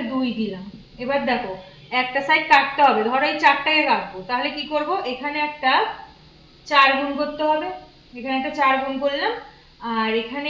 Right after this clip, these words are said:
আমি কিছু একটা ওয়ান গুণ করলাম, ঠিক আছে? এবার প্রতিটা গুণ করে নেবো। দেখো ফাইভ এক্স মানে কত, ফাইভ এক্স, তারপরে মাইনাস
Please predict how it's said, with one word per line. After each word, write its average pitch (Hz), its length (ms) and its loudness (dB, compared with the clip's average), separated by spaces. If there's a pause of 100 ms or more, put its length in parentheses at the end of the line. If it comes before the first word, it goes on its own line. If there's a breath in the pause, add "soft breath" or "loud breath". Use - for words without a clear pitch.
(120)
আমি 302 120 -8 (100)
কিছু 311 160 -8 (120)
একটা 330 200 -8
ওয়ান 233 180 2 (100)
গুণ 220 200 -2
করলাম, 190 320 -8
ঠিক 349 160 -4
আছে? 220 180 0
এবার 226 200 -4
প্রতিটা 277 280 -4 (180)
গুণ 254 100 -4 (100)
করে 196 200 -4
নেবো। 185 160 -14 (440 soft breath)
দেখো 247 220 2 (160)
ফাইভ 262 240 2 (140)
এক্স 302 180 -6 (120)
মানে 269 200 -2
কত, 220 120 -4 (200)
ফাইভ 262 240 0 (180)
এক্স, - 220 -10 (420 soft breath)
তারপরে 254 320 2 (140)
মাইনাস 240 400 2